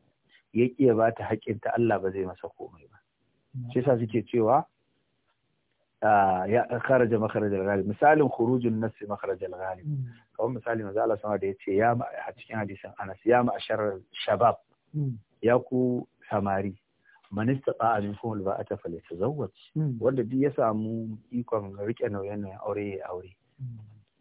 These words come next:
Speaker 1: To, anan banda ya-, banda yara, manzo Allah da matasa yake kawai. Banda manya waɗanda ba su da aure,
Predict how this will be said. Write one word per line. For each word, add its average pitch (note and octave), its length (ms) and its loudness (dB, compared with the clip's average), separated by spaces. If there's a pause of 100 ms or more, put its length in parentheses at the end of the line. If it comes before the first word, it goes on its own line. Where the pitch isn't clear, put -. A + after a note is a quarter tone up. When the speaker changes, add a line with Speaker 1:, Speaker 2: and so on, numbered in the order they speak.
(160)
Speaker 1:
To, - 120 -10
anan C3+ 240 -4
banda C#3 500 2
ya-, B2 320 2
banda C3 280 0
yara, B2 400 4 (140)
manzo G2+ 200 0
Allah C3+ 240 4
da G2+ 100 0
matasa G#2+ 460 -2
yake G#2+ 240 -4
kawai. G#2 240 -10 (880)
Banda B2+ 480 4
manya B2+ 480 4
waɗanda G2 340 -4
ba A2 220 2
su - 60 -16
da G#2+ 80 -4 (100)
aure, G#2 160 0